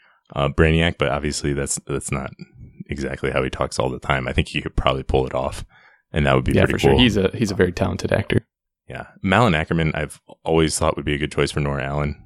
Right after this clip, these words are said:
Speaker 1: Uh, <laughs> not a large role in the Flash mythos, but in a very important one, obviously, Barry's mother, and, and she'd be in the right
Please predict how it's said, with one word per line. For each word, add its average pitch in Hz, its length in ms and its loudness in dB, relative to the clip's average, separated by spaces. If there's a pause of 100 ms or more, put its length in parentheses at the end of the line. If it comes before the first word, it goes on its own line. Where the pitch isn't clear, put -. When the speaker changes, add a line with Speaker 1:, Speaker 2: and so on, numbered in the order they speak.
Speaker 1:
Uh, 73 160 0 (200)
<laughs> - 220 2
not 85 360 0
a 71 260 -4 (440)
large 98 400 4
role 120 380 0 (580)
in 92 160 4
the 90 80 4
Flash 92 440 0 (180)
mythos, 101 380 4
but - 200 2
in 82 80 2
a 78 60 4
very 80 260 6
important 73 460 2
one, 67 160 -4
obviously, 67 440 -2
Barry's 67 300 -4
mother, 69 240 -4
and, 69 200 -4 (440)
and - 120 4
she'd 90 120 2
be 80 100 6
in 71 80 4
the 67 80 -2
right 67 220 -2